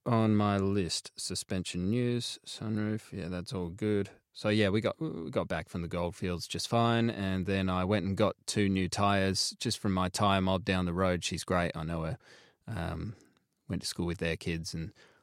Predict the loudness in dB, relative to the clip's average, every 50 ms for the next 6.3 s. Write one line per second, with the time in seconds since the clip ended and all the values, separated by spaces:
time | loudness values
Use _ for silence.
0 | _ _ -4 -4 -2 -2 -2 -2 -2 -4 -6 -6 -4 -2 -2 -2 -2 -2 -2 -2
1 | 0 0 0 0 0 -2 0 0 0 0 -2 -4 -6 -6 -4 -2 0 0 0 -2
2 | -2 -2 -2 -2 -2 -2 -4 -4 _ 0 2 2 2 2 0 -2 -4 _ _ _
3 | _ _ _ _ _ _ _ _ _ -20 -20 _ -8 -4 0 0 0 2 2 2
4 | 2 2 2 0 -2 -4 _ _ _ _ _ _ _ _ _ _ _ _ _ -2
5 | 0 2 2 2 0 0 0 0 0 0 -4 -10 -12 -10 -6 -2 0 2 2 2
6 | 2 0 -2 -2 -4